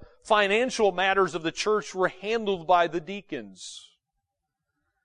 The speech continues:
So this is just your, your normal Christian in the church. But yet we see Philip here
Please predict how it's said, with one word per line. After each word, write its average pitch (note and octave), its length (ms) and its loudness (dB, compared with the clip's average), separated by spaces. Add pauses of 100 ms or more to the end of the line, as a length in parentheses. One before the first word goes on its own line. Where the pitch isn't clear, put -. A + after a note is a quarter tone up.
So B3 160 -8
this D4 180 -8
is D4 80 -6
just A#3 300 -4
your, G#3 260 -4
your G#3 140 -6
normal C4+ 400 0
Christian A#3+ 460 -10
in A3 100 -6
the A3+ 100 -6
church. D#3+ 560 -4 (920)
But G#3 80 -4
yet D4 200 4
we C#4+ 120 -4
see B3+ 240 -6
Philip E4 420 0
here E3+ 380 2